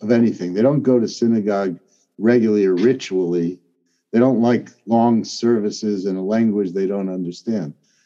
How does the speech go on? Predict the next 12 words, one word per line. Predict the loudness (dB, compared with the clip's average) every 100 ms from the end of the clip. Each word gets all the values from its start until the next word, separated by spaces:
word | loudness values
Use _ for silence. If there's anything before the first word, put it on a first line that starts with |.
| _ _ -4
But | -2 2
they | 2
do | 4 2 2 0 -2
light | 0 -2
candles | -2 -4 -2 -4 -2
and | -2
they | -2
do | 0 2 2 0
hamotzi | -2 -2 -2 -6 -4 0 0
with | -2 -8
a |
challah, | -10 -8 -6 -8